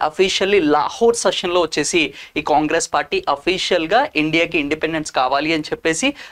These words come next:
దాన్ని పూర్ణ స్వరాజ్ కింద అనేది డిక్లేర్ చేయడం అయితే జరిగింది. ఇక్కడ సెషన్ కూడా చాలా చాలా ఇంపార్టెంట్. ఏ సెషన్ అమ్మా అంటే లాహోర్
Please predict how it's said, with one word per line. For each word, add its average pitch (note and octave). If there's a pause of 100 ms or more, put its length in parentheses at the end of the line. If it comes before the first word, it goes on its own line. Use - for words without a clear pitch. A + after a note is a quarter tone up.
(100)
దాన్ని E3 (300)
పూర్ణ A#3+ (100)
స్వరాజ్ D#3
కింద C#3+
అనేది C3
డిక్లేర్ C3
చేయడం B2+
అయితే E3 (100)
జరిగింది. B2+
ఇక్కడ D#3 (100)
సెషన్ E3+ (100)
కూడా D3+ (120)
చాలా D3+
చాలా C#3 (100)
ఇంపార్టెంట్. B2 (160)
ఏ - (120)
సెషన్ F3
అమ్మా D#3+
అంటే F#3+ (220)
లాహోర్ D#3+